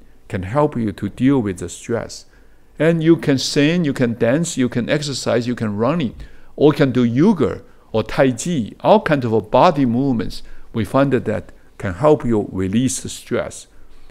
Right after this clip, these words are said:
Uh, so you can do all kinds of meditation, uh, practice, you know, all kinds. Uh, you can sing, you can drinking coffee, tea, it can help you. Not too much. We find the coffee, tea,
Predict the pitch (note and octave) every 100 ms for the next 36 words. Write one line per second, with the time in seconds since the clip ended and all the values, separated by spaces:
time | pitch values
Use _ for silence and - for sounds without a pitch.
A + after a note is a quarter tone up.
0 | - - G#2 G#2+ G#2+ A2 - C3+ A#2 A2+
1 | A#2+ B2 A2+ A#2 A2+ B2+ C3+ B2+ A2 G#2+
2 | G#2 G#2+ A2+ C3 C3 - G2+ F2+ - -
3 | - - F#2+ C3 C3+ A2+ F2+ - - -
4 | - G#2+ G2 F#2 - _ - A2+ A#2 C3+
5 | B2 - - - - - - - G#2 G#2
6 | A#2 G#2+ - C#3 D3+ D3+ - - - -
7 | B2+ B2 A#2+ - D#3 E3+ C#3 C3 - E3+
8 | F3 B2 G2 - F3+ D#3 G2 - - G2+
9 | A2 G2+ B2+ B2+ - - - - - -
10 | C3 E3 G#3 G3 D#3+ G2+ - - - -
11 | - A#2+ D3+ D3+ C3 - D3 D3 D3 B2+
12 | - - D3+ F#3